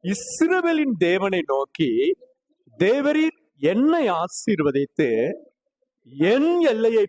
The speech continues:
பெரிதாக்கி உமது கரம் என்னோடு இருந்து தீங்கு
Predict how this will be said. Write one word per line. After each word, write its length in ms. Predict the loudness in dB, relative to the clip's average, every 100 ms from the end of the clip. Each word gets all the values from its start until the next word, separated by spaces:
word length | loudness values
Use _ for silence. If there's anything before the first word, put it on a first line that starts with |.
| 0
பெரிதாக்கி 760 | -2 2 0 0 -4 0 0 2 0 -2 _ _ _ _ _ _ _ _ _ -4
உமது 420 | 0 2 2 0 -2
கரம் 440 | -2 -2 0 -2
என்னோடு 500 | 0 0 0 0 0
இருந்து 380 | 0 -2 -2 0 2 0 0 -4 _ _ _ _ _ _ _ _ -20 _ _ _ -2
தீங்கு 640 | 2 4 4 2 2 0